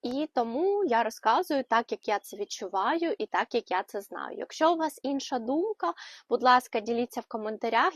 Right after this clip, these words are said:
І, до речі, не забудьте підписуватися на мій Instagram, а також на мій Telegram-канал із тестами для самоперевірки. Всі пош-, посилання є в шапці профілю.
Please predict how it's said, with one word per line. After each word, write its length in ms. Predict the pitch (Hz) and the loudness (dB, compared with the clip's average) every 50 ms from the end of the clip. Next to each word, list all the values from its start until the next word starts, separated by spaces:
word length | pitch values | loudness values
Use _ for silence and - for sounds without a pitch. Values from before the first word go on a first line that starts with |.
| - | -2
І, 120 | - 262 220 | -2 2 6
до 140 | 240 294 | 6 6
речі, 360 | 302 294 240 202 - - - 202 | 6 6 2 0 -2 -6 -8 -4
не 140 | 208 233 | -4 -2
забудьте 440 | 226 - 240 214 226 262 247 - 233 | 0 0 0 0 0 -4 -2 -2 -4
підписуватися 1000 | - - - _ - 247 247 247 - 240 220 202 202 - 208 226 - - 202 196 | -2 -2 -2 _ 0 0 0 0 -2 -6 -4 -4 -4 -2 -4 -6 -4 -6 -6 -6
на 280 | 202 208 202 202 190 | -4 -4 -4 -4 -4
мій 240 | 190 196 202 202 202 _ _ _ _ - | -6 -6 -10 -14 -14 _ _ _ _ -6
Instagram, 680 | 220 220 - - - 214 208 214 180 165 170 175 294 427 523 - _ _ - - - - - | -6 -6 -4 -4 -4 -4 -2 -2 -4 -2 0 0 0 -2 -2 -6 _ _ -20 -20 -18 -8 -2
а 160 | - 262 285 | 0 0 2
також 360 | - 330 294 - 254 254 - | 2 0 0 0 0 0 0
на 80 | 254 240 | -2 -4
мій 160 | 226 233 240 | -4 -4 -4
Telegram-канал 1000 | - - 214 214 214 220 214 214 220 - - 208 202 202 196 220 277 330 381 - _ - | -4 -2 -2 -2 -2 -4 -6 -6 -6 -6 -6 -6 -4 -4 -4 -2 -2 0 -2 -2 _ -6
із 380 | 247 220 220 226 220 - - | -8 -4 -2 -2 -4 -4 -6
тестами 540 | _ - 240 226 233 226 - 220 208 208 202 | _ 2 2 2 2 2 0 -2 0 0 -2
для 160 | 190 196 208 | -2 -2 -4
самоперевірки. 920 | - - 220 208 208 196 - - 214 208 220 175 175 185 190 - _ - 427 466 - - - - - | -2 -2 -4 -4 -4 -6 -4 -4 -2 -2 0 -2 -2 -4 -4 -6 _ -2 -2 -2 -2 -6 -20 -20 -14
Всі 200 | - - 302 285 | -4 -2 -2 0
пош-, 460 | - 233 240 - - - - - 202 - | 0 -4 -6 -6 -8 -8 -6 -6 -4 -4
посилання 540 | - 226 - - 214 214 226 311 403 392 254 | -4 -6 -6 -4 0 0 2 2 2 0 0
є 200 | 196 208 226 269 | 0 0 -2 -2
в 40 | - | -4
шапці 460 | - - 214 196 214 _ - - 240 | -6 -4 -2 -2 -2 _ -6 -10 -10
профілю. 600 | - - - 170 - - - - - - - | -8 -6 -6 -6 -6 -6 -8 -12 -14 -14 -14